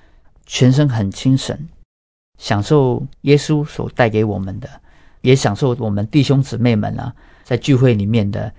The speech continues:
一些见证跟经历。这个两个依靠啊，是真的截然不同的这个结果。啊，在圣经里面也有说，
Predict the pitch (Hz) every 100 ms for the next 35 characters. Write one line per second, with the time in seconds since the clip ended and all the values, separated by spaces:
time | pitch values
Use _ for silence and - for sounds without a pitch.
0 | _ - 113 123 120 - 127 113 110 110
1 | 110 - 104 107 107 - _ _ _ _
2 | _ _ _ - 214 170 135 110 107 113
3 | - _ - - 180 170 - 143 104 -
4 | - - 160 190 180 139 - 131 123 135
5 | - 113 104 101 98 120 110 101 - -
6 | 113 131 - - - - - _ _ -
7 | 127 151 - 165 185 135 120 131 113 120
8 | 110 - 120